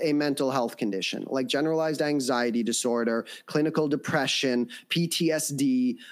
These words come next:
um, even bipolar or borderline personality disorder. And if you're kinda sick and tired of that label and you wanna really understand what's going on a bit better and how to heal it, then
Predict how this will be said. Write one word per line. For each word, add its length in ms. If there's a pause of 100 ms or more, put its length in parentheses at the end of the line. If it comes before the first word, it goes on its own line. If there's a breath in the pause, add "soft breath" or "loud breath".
(120 loud breath)
um, 840 (100)
even 300
bipolar 560
or 60
borderline 420
personality 640
disorder. 480
And 200
if 120
you're 100
kinda 240
sick 300
and 100
tired 280
of 80
that 180
label 580 (300 loud breath)
and 240
you 100
wanna 460
really 320
understand 560
what's 160
going 240
on 180
a 20
bit 200
better 260
and 80
how 140
to 60
heal 260
it, 180 (260 loud breath)
then 460